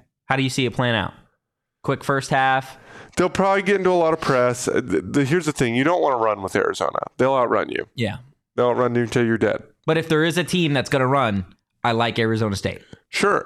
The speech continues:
Speaker 2: You gotta lock 'em down. And like you said, you're not gonna hold 'em to under eighty points.
Speaker 1: Yeah.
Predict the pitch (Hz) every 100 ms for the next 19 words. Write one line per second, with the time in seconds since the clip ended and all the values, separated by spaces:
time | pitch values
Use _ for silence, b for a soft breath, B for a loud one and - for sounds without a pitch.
0 | - 143 185 240 208 165 147 120 107 95
1 | - - 131 143 139 127 120 107 123 147
2 | 139 120 127 123 117 110 107 - - -
3 | - - - 117